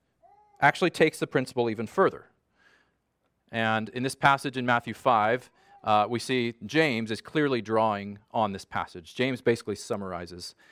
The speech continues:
in a shorter way this passage from Jesus. So Matthew five, in the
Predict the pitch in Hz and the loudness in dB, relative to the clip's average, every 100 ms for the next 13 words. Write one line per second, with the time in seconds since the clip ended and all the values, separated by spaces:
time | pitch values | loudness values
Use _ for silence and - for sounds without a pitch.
0 | _ 101 98 - 113 101 92 90 90 98 | _ -12 -10 0 0 0 -2 -6 -6 -8
1 | - - 92 - 85 90 120 107 - - | -8 -4 -4 -4 -14 -10 -8 -8 -2 2
2 | 120 - - - - 143 156 - 165 - | 2 2 -20 -18 0 2 4 2 -2 4
3 | 120 113 156 147 120 113 | 4 6 2 -2 -2 -2